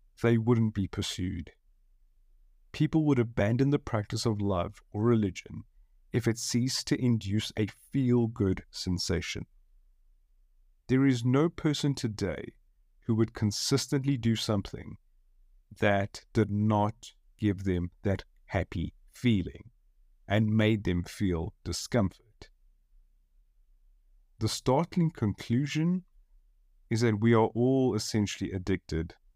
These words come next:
to transient pleasure. There is nothing inherently right or wrong with seeking pleasure. The vital understanding is that pleasure seeking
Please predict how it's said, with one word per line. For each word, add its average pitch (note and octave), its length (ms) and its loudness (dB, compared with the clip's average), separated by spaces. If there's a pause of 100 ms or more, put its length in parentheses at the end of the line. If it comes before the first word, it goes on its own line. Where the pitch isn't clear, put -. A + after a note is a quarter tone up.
(340)
to - 140 0
transient F#2+ 920 -2 (120)
pleasure. E2+ 500 -2 (2250)
There C3 200 6
is A#2+ 140 0
nothing C#3 420 2
inherently A2 640 -2
right G#2 400 2
or C#3 160 -4
wrong G#2 380 -2 (100)
with A2 100 -4
seeking F2+ 420 -8
pleasure. A2 440 -2 (1040)
The A2 100 2
vital A2 400 2
understanding A2 1040 -2
is G#2 140 -2
that G2 240 -2
pleasure A2 340 0
seeking F2 640 -6